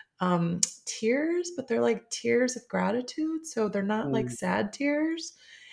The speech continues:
Speaker 1: And
Speaker 2: Mm.
Speaker 1: I just wanna say that this book touched my heart, your father. I can feel his wisdom. I'm grateful to your family, and it was so lovely spending time with you today.
Speaker 2: Oh, well, the feelings are mutual, and I'm grateful to you, and obviously your insight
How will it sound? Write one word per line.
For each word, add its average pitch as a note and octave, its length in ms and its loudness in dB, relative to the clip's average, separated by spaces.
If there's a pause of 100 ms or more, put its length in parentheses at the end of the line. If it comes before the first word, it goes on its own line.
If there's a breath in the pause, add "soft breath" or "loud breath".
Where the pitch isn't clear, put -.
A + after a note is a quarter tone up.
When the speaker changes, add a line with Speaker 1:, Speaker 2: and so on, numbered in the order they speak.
(200 loud breath)
Speaker 1:
And G#3+ 200 6
Speaker 2:
Mm. - 20 4
Speaker 1:
I A3 60 4
just A#3 200 2
wanna A#3+ 160 4
say A#3 180 2
that G3 160 -2
this G3+ 180 -2
book G3+ 300 0
touched - 300 -4
my F#3 120 -2
heart, G#3 500 0
your F3+ 120 0
father. G3+ 680 2 (360 loud breath)
I G3 60 0
can F#3 220 0
feel G3 240 2
his G3 240 -4
wisdom. F#3+ 640 0
I'm F#3 380 0 (120)
grateful G3+ 360 0
to - 140 -6
your F3 100 0
family, G#3+ 600 0
and F#3 120 -2
it F3+ 40 0
was F3 200 -2
so G#3 180 0
lovely F#3+ 360 2
spending F3+ 360 -2
time F3 260 0
with F3 180 -4
you E3 60 -4
today. D#3+ 380 -8 (640 soft breath)
Speaker 2:
Oh, B2+ 260 2
well, B2 180 0
the B2 120 -2
feelings D3 440 -2
are B2+ 60 2
mutual, A2+ 640 0
and A2+ 100 0
I'm A#2 160 -2
grateful A#2 440 -4
to A2 160 -12
you, A2+ 420 -4
and A2+ 280 -4 (280)
obviously B2 600 -4
your A2 240 -4
insight B2 640 0